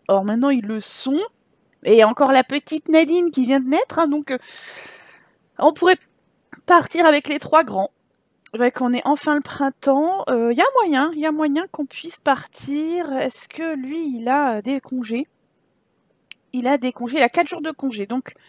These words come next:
il y aurait moyen qu'on puisse partir. On ga-, on laisse les deux petits, te, enfin, ouais, enfin, je sais pas, elles vont grandir peut-être. Ouais, Chantal, elle va grandir et Nadine, elle grandira aussi. Donc, je sais pas encore <laughs> comment on va se débrouiller.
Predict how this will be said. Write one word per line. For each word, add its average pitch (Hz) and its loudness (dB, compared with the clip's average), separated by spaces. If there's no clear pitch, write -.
il 220 -4
y 277 6
aurait 339 4
moyen 330 2
qu'on 269 -2
puisse - -12
partir. 285 -2
On 269 0
ga-, 247 2
on 233 -2
laisse 269 0
les 220 -4
deux 254 -6
petits, 269 -8
te, 302 -4
enfin, 208 -2
ouais, 254 4
enfin, 190 -6
je - -10
sais 226 -8
pas, 269 2
elles 214 -2
vont 208 -10
grandir 233 -6
peut-être. - -8
Ouais, 190 -2
Chantal, 214 -2
elle 202 2
va 190 2
grandir 220 -4
et 214 -2
Nadine, 202 0
elle 190 -2
grandira 202 -2
aussi. - -10
Donc, 262 6
je 381 8
sais 392 6
pas 349 4
encore 302 4
<laughs> - -8
comment 262 4
on 277 10
va 262 6
se 226 2
débrouiller. 233 4